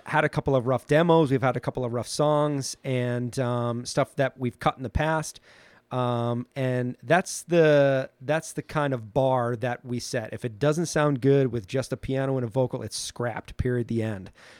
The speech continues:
Uh, so it's gotta sound good, it's gotta make sense with a piano and vocal. And, uh, if we can kind of get there,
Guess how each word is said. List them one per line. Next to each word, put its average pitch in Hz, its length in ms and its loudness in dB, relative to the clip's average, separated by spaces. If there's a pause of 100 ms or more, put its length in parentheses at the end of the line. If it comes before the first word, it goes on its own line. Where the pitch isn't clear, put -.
(100)
Uh, 113 200 -6
so 117 100 -6
it's - 140 -6
gotta 214 240 2
sound 185 340 6
good, 165 260 10
it's - 120 -4
gotta 151 200 2
make 147 200 2
sense 139 560 0
with 123 580 0
a 110 100 -8
piano 143 440 0
and 120 160 -6
vocal. 127 440 -2 (560)
And, 127 360 -2
uh, 120 380 0 (720)
if - 220 -2
we 135 80 2
can 135 160 -2
kind 160 320 0
of 139 220 2 (420)
get 180 300 2
there, 127 420 -2